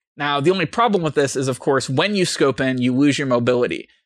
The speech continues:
So what you want to be doing is instead jumping as you quick scope so you can keep moving at the same speed while you shoot.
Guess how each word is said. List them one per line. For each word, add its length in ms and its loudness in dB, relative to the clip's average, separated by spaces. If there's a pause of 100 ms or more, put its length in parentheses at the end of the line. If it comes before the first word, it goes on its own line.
So 260 2
what 280 2
you 180 2
want 360 0
to 60 -2
be 120 0
doing 340 2
is 160 -4
instead 720 -2
jumping 640 -2 (100)
as 260 -2
you 80 0
quick 240 -2
scope 320 0
so 100 -6
you 60 -2
can 220 -8
keep 280 -2
moving 380 -2
at 140 -6
the 60 -8
same 320 -4
speed 420 0 (240)
while 200 -2
you 140 2
shoot. 460 -6